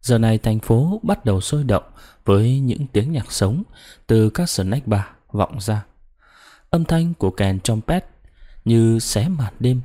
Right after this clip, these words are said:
từng mảnh. Với vô số những màu sắc khác nhau, xanh, đỏ, tím, vàng, những vùng sáng nhức buốt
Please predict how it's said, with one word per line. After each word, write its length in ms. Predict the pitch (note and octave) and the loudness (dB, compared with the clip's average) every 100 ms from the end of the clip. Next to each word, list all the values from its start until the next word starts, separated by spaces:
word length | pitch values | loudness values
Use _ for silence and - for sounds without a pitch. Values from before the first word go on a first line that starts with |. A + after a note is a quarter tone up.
| - | -4
từng 140 | G2 G#2+ | -4 -2
mảnh. 200 | F#2+ F#2 - _ _ _ _ - - _ - - - | -6 -6 -16 _ _ _ _ -20 -20 _ -20 -20 -10
Với 400 | G2 G2 A#2+ C3+ A#2+ | 0 2 2 0 0
vô 140 | G2 | -2
số 380 | - F#2 G#2+ D#3+ - - | 0 -2 0 -4 -12 -6
những 300 | G#2 C3+ C#3 | -4 -2 0
màu 140 | F#2 | -2
sắc 220 | - B2+ B2+ | -2 -6 -4
khác 180 | D3+ - | -6 -2
nhau, 280 | C3 B2+ - - _ _ | 0 0 -4 -20 _ _
xanh, 340 | - E3+ E3 C#3 | -4 -2 -2 0
đỏ, 240 | F#2 - - - | -2 -2 -20 -4
tím, 220 | B2 F3+ | -2 0
vàng, 220 | G2+ F#2+ - - - - - - - | -2 -2 -8 -20 -20 -20 -20 -20 -2
những 360 | A2 A2 C#3+ | 0 2 0
vùng 200 | A#2+ F2+ | 0 -4
sáng 420 | - F#2+ F#2+ C3+ D#3+ - - - | -4 -2 -2 -4 -8 -14 -16 -2
nhức 260 | B2 B2+ | -2 -2
buốt 220 | C#3 E3 | -2 -2